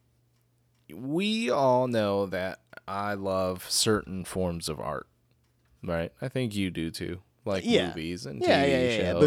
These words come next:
Speaker 2: Boobs.
Speaker 1: and Exactly. And I'm, you know, I'm a musician, so I love music. But there are some aspects of the art industry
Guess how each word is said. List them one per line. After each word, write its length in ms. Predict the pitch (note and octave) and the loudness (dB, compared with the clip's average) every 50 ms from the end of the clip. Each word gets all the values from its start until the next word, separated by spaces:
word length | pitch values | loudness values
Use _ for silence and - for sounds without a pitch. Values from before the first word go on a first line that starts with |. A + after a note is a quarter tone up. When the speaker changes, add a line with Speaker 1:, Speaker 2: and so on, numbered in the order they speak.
| C#3 C3 C#3 D3+ | 8 8 8 6
Speaker 2:
Boobs. 240 | F3 - - - - - - - - - - - - _ _ _ _ _ _ _ _ _ _ _ _ _ - | 4 0 -2 -6 -10 -16 -20 -20 -20 -20 -20 -20 -20 _ _ _ _ _ _ _ _ _ _ _ _ _ -12
Speaker 1:
and 100 | - - F#2 | -6 -4 -2
Exactly. 800 | F2+ F2 E2 F2 E2+ E2 E2 E2 - - F2+ F2+ F#2 A2 B2+ - - | -2 -2 0 0 2 2 0 -2 -4 -8 -8 -6 -6 -8 -10 -12 -10
And 680 | - G2 G2+ G2 G2 F#2+ F#2 F2+ F2 F2 F2 F2 F2 - - | -6 -6 -4 -4 -4 -4 -4 -4 -6 -6 -8 -12 -14 -12 -8
I'm, 320 | - F2+ G2+ G#2 G2+ F#2+ - - | -4 -4 -2 -2 -4 -4 -6 -6
you 120 | A#2+ G#2+ G2 | -2 0 2
know, 80 | F2+ | 4
I'm 140 | G#2 A2+ A2+ | 4 4 4
a 40 | G#2+ | 2
musician, 600 | G#2 G#2 G2+ G2 F2 F2 F2 F2 - - F#2+ F2+ | 2 0 0 0 -2 -2 -2 -2 -2 -4 -4 -4
so 100 | F2+ F#2 | -4 -2
I 80 | F2 F#2 | -2 -2
love 300 | F#2 F2+ F2+ F#2 F#2+ F#2+ | 0 0 0 0 0 -2
music. 380 | F#2 E2+ E2+ E2+ E2 E2 E2 - _ _ _ _ _ _ _ _ - _ _ - _ - - | -4 -4 -4 -4 -4 -6 -8 -10 _ _ _ _ _ _ _ _ -20 _ _ -20 _ -20 -16
But 400 | - G#2+ G#2 G2+ G2 F#2+ - - _ | -6 -4 -2 0 0 -2 -4 -6 _
there 360 | - G2 G#2 A2+ A#2+ A#2+ A2 D2 | -14 -8 -4 -2 -2 -2 -2 0
are 520 | G2+ A2+ A2+ A#2 A#2 A#2 A#2 A#2 A#2 - - _ _ _ _ _ _ _ _ _ _ _ _ | 0 2 4 4 4 6 4 4 0 -2 -8 _ _ _ _ _ _ _ _ _ _ _ _
some 360 | - - - - D3+ F#3+ G3+ | -8 -6 -4 -2 -2 -2 -2
aspects 540 | D#3 A2+ G2 F#2 - - - F2+ F#2 - - | -2 0 -2 -2 -2 -4 -6 -6 -6 -6 -10
of 140 | - F2 - | -12 -10 -6
the 160 | F#2 F2+ F2+ | -6 -4 -2
art 220 | F2 F2 F2 F2 F2 | -2 -4 -4 -4 -6
industry 540 | E2+ E2+ F2 F2+ - - F#2+ F2+ F#2 G#2 | -6 -6 -6 -6 -4 -4 -4 -4 -4 -6